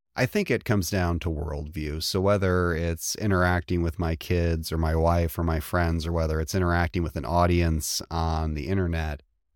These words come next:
I try to bring that same, that same unique perspective, that same humor, that same wry smirk. I mean, that's, that's kind, that's the, that's the common element between all of those, where I've, if I'm amusing myself,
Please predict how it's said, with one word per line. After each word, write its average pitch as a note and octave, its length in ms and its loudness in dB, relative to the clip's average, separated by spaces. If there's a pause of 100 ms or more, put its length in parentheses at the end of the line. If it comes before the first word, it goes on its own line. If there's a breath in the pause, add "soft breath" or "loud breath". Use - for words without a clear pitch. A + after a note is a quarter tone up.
(100)
I G#2+ 100 2
try B2+ 260 2
to A2 120 4
bring F#2+ 500 2
that F2 340 -2
same, F#2 720 0
that F2 180 -2
same G2+ 340 0
unique E2+ 360 -2
perspective, D#2+ 640 -6
that E2+ 200 -2
same F#2 400 0
humor, D#2+ 540 -4
that E2 200 -4
same F2 400 0
wry E2 280 0
smirk. D#2+ 520 -4
I - 60 -6
mean, E2 140 -2
that's, F2+ 260 -2
that's G2 260 -4
kind, - 380 -4
that's G2 280 -2
the, E2 360 2 (1000)
that's A2 260 2
the A2 100 2
common G#2+ 400 2
element F2 480 0
between F2+ 320 -4
all D#2+ 300 -4
of C#2+ 120 -8
those, D2+ 420 -8
where F2+ 140 -2
I've, F#2 320 -4 (380)
if G2 160 -2
I'm C3+ 240 2
amusing A2+ 500 4
myself, F2 680 0